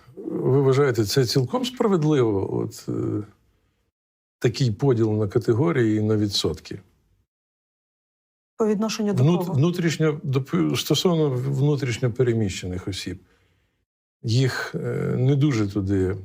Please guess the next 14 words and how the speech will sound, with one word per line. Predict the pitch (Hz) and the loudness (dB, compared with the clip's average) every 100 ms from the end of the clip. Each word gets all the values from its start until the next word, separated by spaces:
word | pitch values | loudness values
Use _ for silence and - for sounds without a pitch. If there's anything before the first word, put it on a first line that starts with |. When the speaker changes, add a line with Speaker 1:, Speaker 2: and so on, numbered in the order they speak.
| 117 110 107 107 | -10 -8 -8 -4
Speaker 1:
м, | 107 | -2
зараховують | 107 101 117 95 87 87 90 | 0 2 0 0 0 -2 -4
до | |
цих | 90 92 90 | -4 -4 -6
іпотечних | 101 92 92 87 107 98 | -6 -6 -6 -6 -8 -6
кредитів. | 101 92 90 90 - _ _ | -4 -2 -4 -8 -14 _ _
Speaker 2:
Тому | - 240 254 | 0 2 2
я | |
й | 247 | 2
кажу, | 262 233 190 | 0 0 0
що | 175 - 202 | -2 0 0
ми | 208 | 2
шукаємо | 220 220 208 196 196 | 0 0 2 2 2
вихід. | 185 190 285 | 2 2 -2